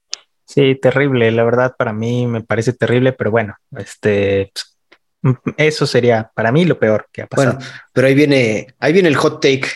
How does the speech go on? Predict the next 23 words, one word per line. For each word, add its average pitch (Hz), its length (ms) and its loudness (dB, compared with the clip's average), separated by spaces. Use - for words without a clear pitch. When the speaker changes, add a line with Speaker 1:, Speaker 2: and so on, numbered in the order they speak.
Speaker 2:
de 117 140 -6
Mana 113 260 0
Vortex, 95 440 -6
amigos. 82 640 -8
¿Qué 180 100 2
opinas 202 420 2
de 156 260 2
Magic 127 480 -2
treinta 110 340 -2
aniversario? 95 640 -6
Speaker 1:
Eh, 147 600 2
eh, 131 440 2
Speaker 2:
<laughs> - 20 -2
Speaker 1:
sí, 143 440 4
eh, 135 200 2
tema 151 840 0
oscuro, 160 560 0
tema 143 640 -2
difícil. 160 840 -4
Eh, 117 920 0
aquí 127 240 -4
es 139 120 0
mi, 143 260 -2